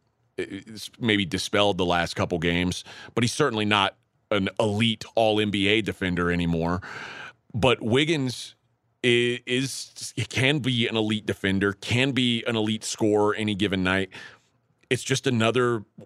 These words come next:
weapon in the tool belt for this Warriors team that already has an overflow of those things.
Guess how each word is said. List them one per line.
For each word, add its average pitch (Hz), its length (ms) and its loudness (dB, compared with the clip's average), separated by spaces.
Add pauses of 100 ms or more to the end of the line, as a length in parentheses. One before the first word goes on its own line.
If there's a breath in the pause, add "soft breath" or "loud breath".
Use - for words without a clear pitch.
(120)
weapon 117 480 2
in 117 120 -2
the 110 80 0
tool 143 300 0
belt 95 420 0 (540 soft breath)
for - 160 0
this 110 160 2
Warriors 117 400 2
team 107 240 -2
that 104 100 2
already 113 400 2
has 98 360 -2
an 107 180 0
overflow 90 600 0
of 73 80 -2
those 73 260 -2
things. 65 480 -8